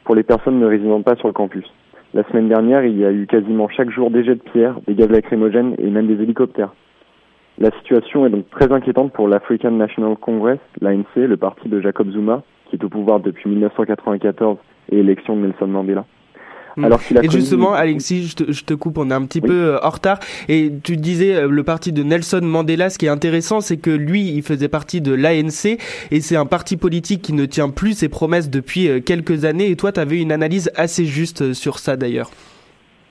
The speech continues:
Speaker 1: C'est ça. En, en fait, euh, donc trois ans après la mort de, de Mandela, l'A N C a de plus en plus, euh, plus en plus de mal à garder sa légitimité.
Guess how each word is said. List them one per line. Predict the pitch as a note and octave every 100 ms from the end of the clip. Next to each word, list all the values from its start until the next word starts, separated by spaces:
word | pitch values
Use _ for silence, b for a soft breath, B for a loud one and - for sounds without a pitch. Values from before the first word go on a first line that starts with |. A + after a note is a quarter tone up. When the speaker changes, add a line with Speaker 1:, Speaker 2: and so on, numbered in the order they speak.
| - A#2+
Speaker 1:
C'est | -
ça. | C#3+ A#2 -
En, | G2
en | G#2+ - G#2
fait, | C3+ C#3 -
euh, | A#2+ G#2+ G2+ G2+ G2+ G2+ F#2 F#2+ _
donc | G#2+ G2
trois | - B2+ A2+
ans | C3
après | - A#2+
la | A2
mort | A2 G#2
de, | G2+ G2 G2+ G2
de | F#2+ G#2+ G2
Mandela, | G2+ G2+ A2 D3 B B -
l'A | A#2
N | A2 A#2+
C |
a | A2+
de |
plus | - B2
en | A#2
plus, | B2+ A#2+
euh, | A#2+ F#2 G2
plus | - B2+
en | B2+
plus | B2+ B2+
de | B2
mal | D3
à | G#2+
garder | G2 A#2+ C3
sa | A2+
légitimité. | A2 G#2+ - A2+ A2+ B2